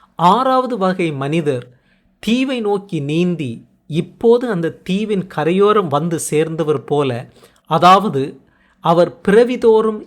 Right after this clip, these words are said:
இழுக்கும் ஐந்து கட்டுகளில், ஐந்து சங்கோஜங்கள் இருந்து முற்றிலும் விடுபட்ட அனாகாமி நிலையை அடைந்து விடுவார்.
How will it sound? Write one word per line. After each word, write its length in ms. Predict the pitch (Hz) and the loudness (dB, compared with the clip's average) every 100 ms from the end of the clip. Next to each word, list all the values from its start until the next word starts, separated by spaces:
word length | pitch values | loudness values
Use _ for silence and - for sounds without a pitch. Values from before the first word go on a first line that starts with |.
| 165 | -8
இழுக்கும் 640 | 143 196 202 - 202 196 | 0 0 0 -6 -8 -8
ஐந்து 520 | 160 170 226 233 196 | -6 -2 -2 -2 -4
கட்டுகளில், 680 | - 170 - 175 165 127 117 _ _ _ - | -4 -6 -4 -2 -2 -2 -8 _ _ _ -4
ஐந்து 460 | 160 208 226 196 - - | 0 2 0 -4 -10 -8
சங்கோஜங்கள் 840 | 160 175 208 202 196 180 175 - | -6 2 2 2 0 0 -4 -6
இருந்து 460 | 185 151 175 180 165 | -6 -2 -2 -2 -4
முற்றிலும் 540 | 147 175 - 247 220 | -6 -8 -8 -6 -4
விடுபட்ட 640 | 160 160 170 165 - 156 151 _ _ _ | -4 -4 -2 -4 -4 -6 -6 _ _ _
அனாகாமி 800 | 147 170 214 233 202 196 185 170 | -2 0 2 0 -2 -2 -2 -2
நிலையை 460 | 151 165 165 156 - | -2 -2 -2 -4 -8
அடைந்து 420 | 143 151 151 139 | -4 -2 -2 -4
விடுவார். 520 | 131 127 113 113 _ | -4 -4 -6 -8 _